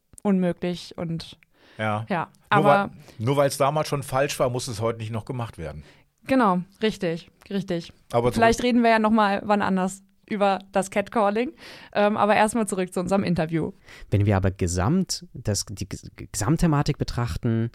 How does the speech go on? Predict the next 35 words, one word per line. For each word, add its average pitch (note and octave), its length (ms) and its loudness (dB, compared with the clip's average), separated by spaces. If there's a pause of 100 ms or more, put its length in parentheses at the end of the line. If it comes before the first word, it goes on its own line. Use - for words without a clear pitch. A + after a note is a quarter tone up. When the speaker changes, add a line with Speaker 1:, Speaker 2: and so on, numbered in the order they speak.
Speaker 3:
Gewalt G2 420 0
im A#2+ 100 0
öffentlichen A2 540 -4
Raum, C#3 600 0
Gefahr C3 520 -2
und G#2 120 -4
Sicherheit E3+ 400 0
im C3+ 100 -4
öffentlichen C3 400 -2
Raum, B2 360 -2 (460)
da A#2+ 220 2
sind D#3 480 0
tatsächlich - 460 -4
auch, G#2+ 180 -6 (100)
wenn G2+ 120 0
man G2 120 -2
auf - 60 -8
die - 120 -12
Kriminalstatistik F#2+ 960 -6
schaut, F3 360 -6 (480)
Männer A2+ 540 2
und A2+ 160 -2
Frauen F#2+ 480 0
statistisch - 640 -4
gesehen C3 480 -2
im D3 80 0
gleichen G#2 440 0
Umfang B2+ 360 -2
betroffen. - 540 -4 (360)
Männer F#2+ 400 0
empfinden D#3 460 0
es B2 140 0
aber G2 300 -4 (340)
wesentlich B2+ 720 0
seltener A#2+ 520 0